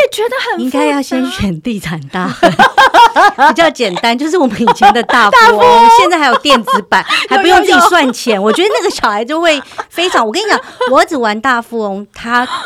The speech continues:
Speaker 2: 确实意识到现金流的重要性，因为为什么？
Speaker 1: 嗯。
Speaker 2: 他就每过一个，呃，比如说房地产他就买，然后有房子可以盖他就盖，
Speaker 1: 对。嗯。
Speaker 2: 然后我还提醒他说：“弟弟，你，你确定你的钱够吗？”他就说：“没问题。”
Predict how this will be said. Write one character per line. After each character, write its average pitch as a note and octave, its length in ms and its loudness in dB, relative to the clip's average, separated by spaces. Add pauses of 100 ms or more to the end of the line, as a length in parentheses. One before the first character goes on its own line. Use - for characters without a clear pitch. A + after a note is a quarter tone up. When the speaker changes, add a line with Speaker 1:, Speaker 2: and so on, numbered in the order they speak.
Speaker 2:
确 E4 320 -2
实 G3+ 240 -8
意 A#3+ 260 -10
识 A3 280 -8
到 F#3 260 -6
现 F#3 320 -8
金 F#3 260 -10
流 D#3 200 -12
的 D#3+ 100 -14
重 D#3+ 220 -12
要 D3+ 160 -14
性， - 260 -20
因 C#4+ 140 -6
为 D4+ 40 -2
为 D4+ 140 0
什 E3 140 -8
么？ D#3+ 100 -12
Speaker 1:
嗯。 - 140 -20 (160)
Speaker 2:
他 - 100 -6
就 F4+ 100 -2
每 C4 280 0
过 C#4+ 260 -2
一 B3+ 80 -6
个， G#3+ 320 -4 (280)
呃， - 140 -8
比 F3+ 140 -12
如 A3 80 -6
说 A3+ 80 -8
房 A#3 220 -8
地 A#3+ 100 -8
产 F#3+ 140 -12
他 F3+ 80 -10
就 G#3+ 100 -10
买， F#3+ 380 -10
然 G3 140 -4
后 A#3+ 100 0
有 G#3+ 140 -4
房 G3 220 -10
子 G#3 80 -18
可 G#3+ 100 -12
以 F#3+ 60 -10
盖 F#3+ 160 -8
他 F3+ 200 -10
就 F#3+ 100 -8
盖， - 260 -10
Speaker 1:
对。 F#3+ 100 -12
嗯。 F3+ 140 -6
Speaker 2:
然 B3 120 0
后 E4+ 60 4
我 D4 60 0
还 A3 120 0
提 A#3+ 140 -10
醒 A3+ 160 -12
他 F#3+ 160 -10
说 G#3+ 200 -8
：“弟 G3+ 120 -12
弟， F#3 260 -8
你， F3+ 200 -10
你 F#3+ 140 -8
确 C#4+ 220 -6
定 C4 160 -6
你 F#3+ 40 -12
的 E3+ 80 -12
钱 D#3+ 340 -14
够 F3+ 180 -12
吗？” D#3 240 -14
他 G#3+ 80 -10
就 C4 100 -8
说 B3 120 -6
：“没 G3+ 200 -6
问 F#3 220 -10
题。” C#3 220 -20